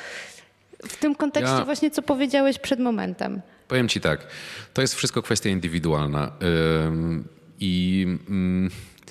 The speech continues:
Speaker 2: uważam, że każdy podejmuje na końcu tą decyzję. Przede wszystkim, dopóki możesz pracować, dopóki nie narażasz innych.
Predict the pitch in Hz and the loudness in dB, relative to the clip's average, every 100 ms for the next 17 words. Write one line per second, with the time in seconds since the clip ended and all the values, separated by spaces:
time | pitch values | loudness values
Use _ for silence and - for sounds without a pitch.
0 | - - - - - 117 123 120 110 98 | -18 -18 -18 -12 -2 0 2 0 0 0
1 | 104 98 95 85 73 67 57 58 52 - | 2 2 2 0 -4 -10 -14 -16 -18 -16
2 | - - 123 113 104 107 104 104 98 - | -12 -4 -2 -2 -2 -2 0 0 0 -2
3 | 95 - - 92 87 - 85 90 - 131 | -4 -4 -4 -2 -2 -4 -4 -2 0 0
4 | - - 110 107 113 110 98 92 - 90 | -2 -2 -2 -2 -2 0 -2 -2 -4 -2
5 | 98 127 - - - - - - - - | -2 -2 -6 -10 -18 -20 -20 -20 -10 -4
6 | 101 120 117 104 101 92 95 98 95 117 | -2 0 0 2 2 2 0 -2 -2 -4